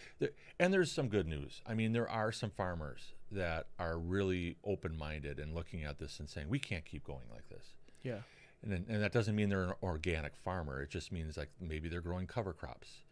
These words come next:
Speaker 2: Yeah.
Speaker 1: So they're losing less topsoil. Maybe they're, you know, not using as much water. Maybe they're, um, you know, treating their animals well or feeding them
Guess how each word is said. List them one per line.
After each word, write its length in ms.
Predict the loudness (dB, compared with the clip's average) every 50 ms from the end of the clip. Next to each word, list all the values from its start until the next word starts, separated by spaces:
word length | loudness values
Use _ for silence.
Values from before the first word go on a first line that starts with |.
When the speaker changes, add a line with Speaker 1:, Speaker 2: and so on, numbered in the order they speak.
| -20 -20 -14 -6
Speaker 2:
Yeah. 240 | -4 -4 -2 -4 -4
Speaker 1:
So 160 | -4 -2 0
they're 140 | 0 2 2
losing 320 | 2 2 2 2 0 0
less 140 | -2 -2 -4
topsoil. 600 | -2 -2 -4 -4 -4 -4 -4 -4 -4 -2 -4 -6 -10 -12 -18 -18 -10 -2 2
Maybe 240 | 4 4 6 6
they're, 340 | 6 8 8 8 8 6 4 2 -2 -16 -8 -2
you 120 | 0 2
know, 180 | 2 2 2 0
not 260 | 2 2 2 2 2
using 260 | 0 -2 0 0 -2 -2
as 100 | -2 -2
much 240 | -2 -4 -4 -6 -8
water. 420 | -6 -4 -4 -4 -4 -6 -10 -12 -16 -20 -20 -20 -20 -20 -20 -20 -20 -20 -20 -14 -6 0
Maybe 300 | 2 2 4 4 4 4
they're, 500 | 6 6 6 6 4 4 2 2 0 -2 -2
um, 380 | 0 0 0 0 0 -2 -4 -6 -8 -10 -8 -4
you 120 | -2 -2
know, 260 | 0 0 -2 -2 -6 -8 -10
treating 300 | -6 -2 -2 0 0 0
their 140 | 0 0 0
animals 480 | 0 -2 -2 -2 -2 -2 -2 -4 -4 0
well 380 | 0 2 2 2 2 0 -2 -2
or 200 | -2 -2 -4 -4
feeding 400 | -6 -4 -2 0 0 0 0 -2
them 340 | -2 -2 -2 -4 -4 -6